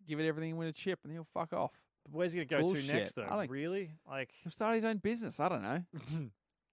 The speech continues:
Speaker 2: Booming.
Speaker 1: Hundred percent.
Speaker 2: Booming Industries. What we got next?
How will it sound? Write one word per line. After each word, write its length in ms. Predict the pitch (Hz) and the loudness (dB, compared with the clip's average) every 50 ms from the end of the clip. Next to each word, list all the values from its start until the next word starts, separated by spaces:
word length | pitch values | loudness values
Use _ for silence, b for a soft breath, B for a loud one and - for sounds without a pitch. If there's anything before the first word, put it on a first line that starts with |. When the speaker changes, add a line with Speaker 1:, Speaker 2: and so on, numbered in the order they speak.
| _ _ - | _ _ 0
Speaker 2:
Booming. 320 | 156 175 170 147 113 87 _ _ _ _ _ _ _ _ - | 2 2 4 2 0 -4 _ _ _ _ _ _ _ _ -14
Speaker 1:
Hundred 120 | 156 165 - | -14 -14 -14
percent. 360 | - - 104 113 139 156 - | -12 -10 -6 -6 -6 -6 -4
Speaker 2:
Booming 300 | - 151 165 175 170 156 | -4 -4 -4 -2 -2 -4
Industries. 580 | 151 151 151 143 - - 131 117 113 107 - - _ _ _ _ _ _ _ _ _ _ _ _ _ _ _ _ _ _ _ - - _ _ _ _ _ _ _ _ _ _ _ _ _ _ _ _ _ _ _ _ _ _ _ _ _ _ _ _ _ _ _ _ _ _ _ _ _ _ _ _ _ _ _ _ _ _ _ _ _ _ - | -4 -4 -4 -6 -6 -6 -8 -8 -8 -10 -14 -20 _ _ _ _ _ _ _ _ _ _ _ _ _ _ _ _ _ _ _ -20 -20 _ _ _ _ _ _ _ _ _ _ _ _ _ _ _ _ _ _ _ _ _ _ _ _ _ _ _ _ _ _ _ _ _ _ _ _ _ _ _ _ _ _ _ _ _ _ _ _ _ _ -12
What 100 | - 120 | -10 -8
we 60 | 110 | -8
got 80 | 101 - | -8 -10
next? 200 | - - - | -14 -16 -18